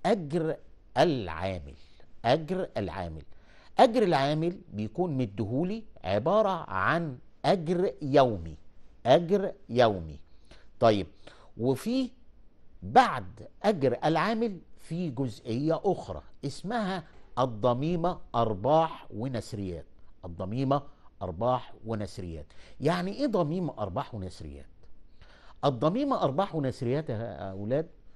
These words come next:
عبارة عن الأرباح اللي قد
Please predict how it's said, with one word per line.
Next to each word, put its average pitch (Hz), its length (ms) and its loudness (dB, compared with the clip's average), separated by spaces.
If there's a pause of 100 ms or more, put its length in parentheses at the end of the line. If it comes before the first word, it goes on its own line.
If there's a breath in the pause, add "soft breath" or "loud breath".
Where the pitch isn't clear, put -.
(200 soft breath)
عبارة 131 560 0
عن 90 480 -2 (540 soft breath)
الأرباح 202 880 2 (300)
اللي 107 200 -4
قد 202 240 0